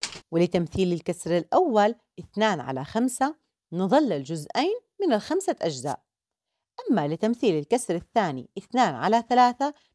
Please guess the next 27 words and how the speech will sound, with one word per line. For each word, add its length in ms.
نظلل 400
جزئين 440
فقط 460
من 80
الثلاث 460
أجزاء. 360
نلاحظ 400
بالفعل 560
أن 180
النموذج 640
اثنان 360
على 300
ثلاثة 460
يحتوي 460
على 220
مساحة 560
مظللة 540
أكبر 320
من 100
الكسر 400
الثاني. 460
ويوجد 500
طريقة 400
مختصرة 560
للمقارنة 640
بين 260
الكسور، 480